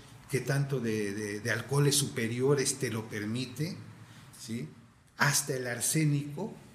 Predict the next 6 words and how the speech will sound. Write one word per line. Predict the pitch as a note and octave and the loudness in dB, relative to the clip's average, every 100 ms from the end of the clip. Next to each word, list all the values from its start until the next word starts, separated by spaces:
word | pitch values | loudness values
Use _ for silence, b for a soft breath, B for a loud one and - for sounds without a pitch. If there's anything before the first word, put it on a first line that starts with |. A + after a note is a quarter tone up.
| - - | -20 -6
qué | - | -4
tanto | B2 D3 D3 | 4 4 4
de | B2+ A2+ | 0 0
arsénico | G#2+ - G#3+ B3 E3+ - A2+ - - - - - - | 2 4 4 2 0 -2 -10 -12 -18 -20 -20 -20 -20
tiene | - C#3 D3 B2+ | -2 2 4 2
el, | A2 G#2 | 0 -2